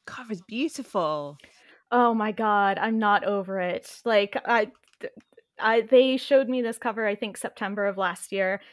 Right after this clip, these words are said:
Speaker 2: and I have not stopped freaking out about it since. Uh, it makes so many promises that the text of the book keeps, absolutely. Um, and it means so much to me as a queer author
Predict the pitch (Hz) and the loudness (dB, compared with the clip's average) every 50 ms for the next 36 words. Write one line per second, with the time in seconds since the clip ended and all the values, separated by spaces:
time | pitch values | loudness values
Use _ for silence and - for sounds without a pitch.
0 | _ _ - - 208 196 196 202 208 196 196 190 190 - - - 208 180 180 - | _ _ -8 -2 0 0 0 0 0 -2 -2 -2 -4 -6 -6 -4 -2 -4 -4 -4
1 | - - 202 196 196 - 185 175 - - - 208 202 - - - - - - - | -8 -10 -8 -8 -8 -8 -8 -8 -6 -6 -6 -6 -6 -6 -8 -10 -10 -12 -14 -12
2 | - - - - - - 190 196 185 185 - - 196 190 - _ _ - - 240 | -14 -14 -14 -12 -6 0 2 2 2 2 -2 -6 -8 -10 -10 _ _ -8 -4 -2
3 | 240 233 226 - - - - - - 262 240 240 262 254 240 240 220 220 226 226 | 0 0 -2 -2 -4 -6 -4 0 2 4 4 4 4 2 0 -2 -2 -2 -2 -2
4 | 226 220 220 _ _ _ _ _ _ - - - 202 190 190 202 226 247 - - | -2 -4 -6 _ _ _ _ _ _ -14 -6 -4 -2 -2 -2 -2 -4 -4 -2 -2
5 | 269 262 277 269 269 - - 240 202 - - _ - 220 208 196 202 _ - - | 0 2 0 0 -2 -4 -4 -4 -4 -4 -6 _ -6 -4 -4 -4 -4 _ -10 -4
6 | - 202 - - - - - 220 196 214 190 - 202 185 - - - - _ _ | -4 -4 -4 -4 -10 -10 -10 -10 -8 -6 -4 -2 -2 -4 -4 -8 -20 -20 _ _
7 | _ _ _ _ _ _ _ _ _ - - - - 269 262 208 - - - - | _ _ _ _ _ _ _ _ _ -20 -18 -10 -6 -4 -4 -4 -6 -8 -8 -8
8 | - - - 202 196 190 190 - - 208 185 185 - - - - 180 196 190 _ | -6 -4 0 0 0 0 0 -6 -10 -10 -8 -8 -8 -8 -10 -10 -10 -10 -12 _
9 | _ _ _ _ _ _ - 214 196 185 185 185 180 185 - - _ - 226 226 | _ _ _ _ _ _ -2 0 0 2 0 0 -2 -4 -6 -8 _ -4 -4 -2
10 | 220 220 - 220 208 202 214 220 220 220 226 226 240 240 240 240 - - 226 202 | -2 -2 -2 -2 -2 0 0 0 0 0 -2 -2 -2 -2 -2 -4 -4 -2 0 0
11 | 202 196 185 180 - - - - - 208 202 190 185 185 185 - - 185 185 185 | 0 -2 -4 -8 -10 -10 -14 -10 -8 -8 -6 -6 -6 -6 -6 -6 -6 -4 -4 -4
12 | 180 - 202 - - 214 196 180 - - 170 - - - 208 196 208 220 233 | -4 -6 -10 -8 -4 -2 -2 -2 -2 -4 -6 -6 -4 -4 -2 0 0 0 -2